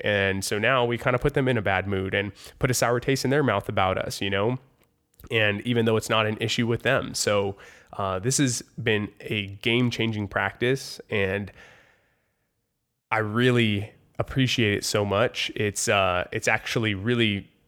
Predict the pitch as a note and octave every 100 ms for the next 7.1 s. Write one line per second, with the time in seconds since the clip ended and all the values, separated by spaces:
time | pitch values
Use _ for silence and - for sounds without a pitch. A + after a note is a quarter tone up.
0 | - C3+ A#2 A2+ G#2 F#2+ G2 G#2+ G#2 G#2+
1 | G#2+ G2+ F#2+ G2+ G#2 F#2+ F#2+ F#2+ G2 G2
2 | F#2 - G#2 G2+ G#2 G#2 - G#2+ G2 -
3 | F#2 G2 F#2 G2+ - A2 G2 A2 A2 G#2
4 | A2+ - G#2 G2 F#2 G2+ G#2+ G#2+ G#2 G#2+
5 | G#2 G#2 - G2+ G2 G2+ - F#2+ F#2 F#2+
6 | F#2+ G#2 F#2 F2+ F#2 G2+ G#2 G#2+ A2 A#2